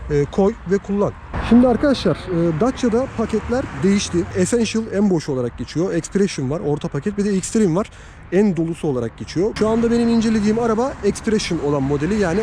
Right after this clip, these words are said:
orta paket diyebileceğimiz model. Orta paket bir Jogger'la beraberiz. Orta pakette neler var vesaire,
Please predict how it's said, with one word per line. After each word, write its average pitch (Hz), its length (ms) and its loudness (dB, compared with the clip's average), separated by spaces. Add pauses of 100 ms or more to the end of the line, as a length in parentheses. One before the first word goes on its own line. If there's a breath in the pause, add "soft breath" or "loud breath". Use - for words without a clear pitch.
(100)
orta 185 200 0
paket - 320 -4
diyebileceğimiz 123 600 -2
model. 147 340 4 (240)
Orta 226 300 4
paket 214 300 0 (220)
bir 220 120 2 (220)
Jogger'la 190 440 2
beraberiz. 180 460 0 (240)
Orta 190 220 0
pakette 202 420 0
neler 196 220 2
var 175 220 0
vesaire, 175 500 0